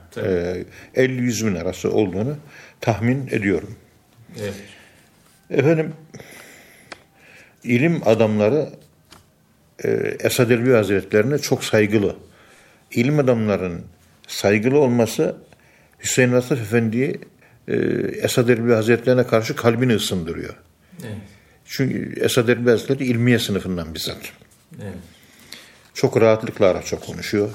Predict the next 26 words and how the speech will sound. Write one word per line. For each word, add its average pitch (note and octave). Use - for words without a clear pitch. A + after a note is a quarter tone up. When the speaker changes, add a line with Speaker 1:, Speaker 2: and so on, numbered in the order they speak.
Speaker 2:
çok -
rahatlıkla G2
Farsça -
konuşuyor, F2
çok A#2
rahatlıkla G#2
Türkçe -
konuşuyor, F#2+
çok -
rahatlıkla G2+
Kürtçe -
konuşabiliyor. F#2
Speaker 1:
Evet. F#2+
Speaker 2:
Efendim, E3+
tekkede E3
işte -
hafızlar B2
var. E2
Namaz A#2+
kıldıran, G2
işte -
Abdurrahman A2+
Gürses A2+
Hoca G#2
Efendi'yi G2
biliyoruz. G#2